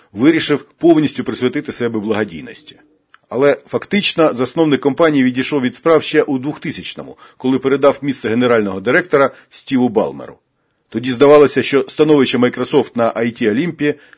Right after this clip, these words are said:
непорушне. За перші двадцять п'ять років Гейтс перетворив маленький софтверний бізнес на одну з найбільших компаній світу.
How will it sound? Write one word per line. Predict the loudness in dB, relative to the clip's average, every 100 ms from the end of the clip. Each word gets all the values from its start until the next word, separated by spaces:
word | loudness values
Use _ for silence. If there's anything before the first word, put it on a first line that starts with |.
| _
непорушне. | -2 -2 2 0 -2 -14 -18 _ _ _ _ _ _ _ _ _ -8
За | 0
перші | 4 4 2
двадцять | 2 2 2 -2
п'ять | -2 0
років | -2 -2 -8 -8
Гейтс | 0 0 0
перетворив | -2 -2 0 0 -2 -6
маленький | -4 0 0 0 -4
софтверний | -8 -2 0 2 -2
бізнес | -4 -2 -2 -4 -10 -20 _
на | -4
одну | -2 0 -2
з | 0
найбільших | 0 -2 -6 -6 -2
компаній | -4 0 -2 -2
світу. | -8 -12 -14 -20